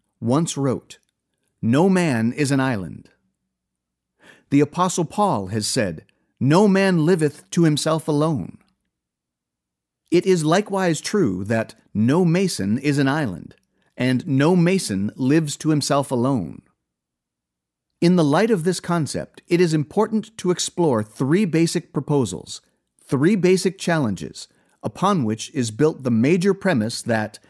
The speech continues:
each individual is important. Every Mason is a V I P,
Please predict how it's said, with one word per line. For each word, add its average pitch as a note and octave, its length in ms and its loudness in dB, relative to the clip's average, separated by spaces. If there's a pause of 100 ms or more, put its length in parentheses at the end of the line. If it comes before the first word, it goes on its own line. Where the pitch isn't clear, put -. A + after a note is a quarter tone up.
(360)
each F#3 280 0
individual D#3+ 840 0
is C#3+ 380 2
important. D3 800 -6 (1400)
Every G3 340 2
Mason E3+ 560 0
is C#3 160 0
a C3 80 0
V C#3 220 2
I D3 140 0
P, B2 500 -6